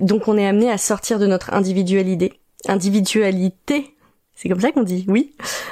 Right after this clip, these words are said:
On est amené à sortir de ça pour, euh, pour faire grandir notre réseau. Et, euh, pendant Believe, pendant cette expérience de trois mois,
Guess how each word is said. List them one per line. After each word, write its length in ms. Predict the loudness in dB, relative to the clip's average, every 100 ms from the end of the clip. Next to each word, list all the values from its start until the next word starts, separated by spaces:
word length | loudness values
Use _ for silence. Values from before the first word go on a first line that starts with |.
| -2
On 160 | 2
est 100 | 4
amené 260 | 4 4 4
à 60 | 2
sortir 360 | -2 -2 0
de 100 | 2
ça 220 | 2 0
pour, 220 | -2 -2 0
euh, 160 | 0 -2 -4
pour 140 | -4 0
faire 160 | -2
grandir 340 | 0 0 2 2
notre 300 | 0 0 0
réseau. 400 | 2 2 0 -4 -16 -20 -20 -20 _ _ 0
Et, 200 | 2 2
euh, 260 | 4 2 2
pendant 320 | 2 4 4
Believe, 400 | 2 2 0 0
pendant 200 | 0 0
cette 200 | 0 -2
expérience 400 | -2 -2 0 2
de 80 | 0
trois 240 | 0 0
mois, 380 | 2 2 2 -2